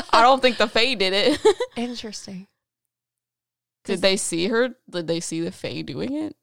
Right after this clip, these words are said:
Speaker 2: No, the girl
Speaker 1: Oh.
Speaker 2: went out to go feed her family's horses, and instead of being in the barn, they were in the pasture with their manes braided in a way that their manes were never braided before. So she went to her parents and, like, "The horses weren't in the barn, and they were outside, and their manes were braided, but they didn't run away.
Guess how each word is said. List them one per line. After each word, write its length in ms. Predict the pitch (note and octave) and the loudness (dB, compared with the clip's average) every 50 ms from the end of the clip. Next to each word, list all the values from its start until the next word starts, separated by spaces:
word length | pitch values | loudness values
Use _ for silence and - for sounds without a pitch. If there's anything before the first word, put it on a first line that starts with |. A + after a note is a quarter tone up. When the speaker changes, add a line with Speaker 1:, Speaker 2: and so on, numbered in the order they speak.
| _ _ _ _ | _ _ _ _
Speaker 2:
No, 360 | A#3 B3 C4+ C#4 A#3+ - - | -12 -10 -8 -8 -8 -8 -8
the 140 | F#3+ G#3+ A3 | -8 -8 -8
girl 240 | - G#3+ G#3 G#3+ G#3+ | -8 -6 -8 -6 -6
Speaker 1:
Oh. 20 | |
Speaker 2:
went 160 | A3+ A#3 A3+ | -6 -6 -8
out 160 | A3+ A3 A3 - | -8 -10 -10 -10
to 100 | - A#3 | -10 -8
go 120 | G#3+ A3 G#3+ | -8 -8 -10
feed 280 | - - G3 G3 G3 | -10 -12 -12 -12 -10
her 120 | F#3+ G#3+ G3+ | -10 -12 -12
family's 440 | - - G3 G3 G3+ F#3+ F#3+ F#3+ - | -10 -12 -12 -12 -10 -10 -10 -10 -8
horses, 580 | - F3 F#3 F#3 - - - - F#3+ - - _ - | -8 -10 -8 -8 -8 -8 -8 -10 -10 -12 -18 _ -12
and 280 | F#3+ F#3 F#3 F3+ F3+ G#3+ | -10 -10 -8 -10 -10 -12
instead 360 | G3 F#3 F#3 - - F3+ F3 | -12 -12 -12 -12 -12 -10 -10
of 140 | F#3+ G#3 - | -10 -10 -10
being 200 | - G3+ G3 F3+ | -12 -12 -12 -10
in 200 | - F#3 F#3 G3 | -10 -12 -10 -10
the 80 | F#3+ F3+ | -10 -10
barn, 480 | F3 E3+ E3+ F3 E3+ D#3+ E3+ F3 F3+ - - | -8 -8 -8 -6 -8 -8 -10 -12 -14 -14 -14
they 100 | F#3 F3+ | -14 -12
were 160 | F3+ F3+ - _ | -12 -12 -14 _
in 280 | - F3 F3+ F#3 F#3 F3+ | -12 -10 -10 -8 -8 -10
the 80 | F3 | -12
pasture 760 | F3 - D#3 E3 F#3 F#3+ - - - - - - F3+ F#3+ _ _ _ | -12 -10 -10 -10 -10 -10 -12 -12 -10 -8 -8 -8 -10 -10 _ _ _
with 260 | F3 F3 F3+ - - | -14 -14 -14 -14 -12
their 140 | - F3+ F3 | -12 -10 -10
manes 320 | E3+ E3 E3 F3 F#3 F#3 | -8 -8 -8 -8 -10 -12
braided 440 | - - D#3+ D#3+ - E3+ F3+ F3 E3+ - | -10 -10 -10 -10 -8 -8 -10 -10 -10 -12
in 100 | - F3 | -12 -12
a 60 | F3+ F3 | -10 -10
way 200 | F3 E3+ E3+ E3+ | -10 -10 -10 -10
that 260 | E3+ E3 - - _ _ _ - | -10 -10 -12 -12 _ _ _ -14
their 180 | - E3+ E3+ E3+ | -10 -10 -10 -8
manes 340 | E3+ E3 E3 F3 F3 - | -10 -10 -10 -12 -12 -12
were 140 | - F3+ E3+ | -12 -10 -10
never 300 | E3+ D#3+ D#3 D#3 E3+ E3+ | -8 -8 -8 -8 -10 -10
braided 340 | E3+ E3 D#3+ D#3+ E3 F#3 G3 | -10 -10 -10 -10 -10 -12 -12
before. 520 | - A3+ - - B3+ C4+ D#4 E4 E4 D4+ _ _ | -14 -16 -10 -8 -6 -6 -6 -6 -8 -12 _ _
So 180 | _ - - G3 | _ -10 -8 -8
she 220 | F#3+ - - F#3 | -8 -8 -10 -10
went 240 | F3 F3 F#3 F3+ F3+ | -8 -8 -8 -8 -8
to 100 | - G#3 | -10 -8
her 140 | G3+ G#3 G3 | -8 -8 -10
parents 360 | - - F3+ F#3 F#3+ F#3+ - | -8 -10 -10 -10 -10 -10 -10
and, 100 | F3+ F3 | -12 -10
like, 220 | F3 E3+ F3 - _ _ _ _ _ _ _ _ _ _ _ | -10 -10 -10 -12 _ _ _ _ _ _ _ _ _ _ _
"The 80 | G#3 G#3 | -14 -8
horses 400 | B3 C4+ F#4 - - A#4 E4 A3+ | -6 -6 -6 -4 -4 -6 -6 -4
weren't 240 | G#3 A3+ B3+ A3+ | -6 -6 -6 -6
in 100 | A#3 A3+ | -10 -10
the 80 | G#3+ G3 | -10 -10
barn, 380 | F#3+ - F3 F3+ E3+ D#3+ D#3+ E3 | -8 -6 -6 -4 -4 -6 -8 -10
and 140 | - E3+ E3+ | -10 -10 -10
they 100 | F3 F3+ | -10 -10
were 120 | F3 F3 - - | -10 -12 -8 -6
outside, 560 | F3+ F#3+ G#3 - - - G3 F#3 F3+ F3 - - | -6 -6 -6 -8 -10 -10 -10 -8 -8 -10 -10 -10
and 100 | F3 E3+ | -10 -10
their 80 | E3+ E3+ | -10 -10
manes 340 | E3 E3 E3 E3+ F#3 G3 - | -10 -10 -10 -10 -10 -10 -12
were 100 | E3+ E3 | -14 -10
braided, 360 | D#3 D3+ D3+ D3+ D#3 D#3 - | -8 -8 -6 -6 -8 -10 -10
but 140 | - E3 - | -14 -12 -10
they 140 | F3 F3 | -10 -8
didn't 260 | E3 E3 F#3 A#3+ - - | -6 -6 -8 -8 -10 -10
run 180 | F3+ F#3 F#3+ | -8 -8 -6
away. 520 | F#3 E3+ E3 E3+ E3 E3 D#3+ E3 F#3 G3+ | -6 -4 -4 -4 -2 -4 -4 -6 -8 -14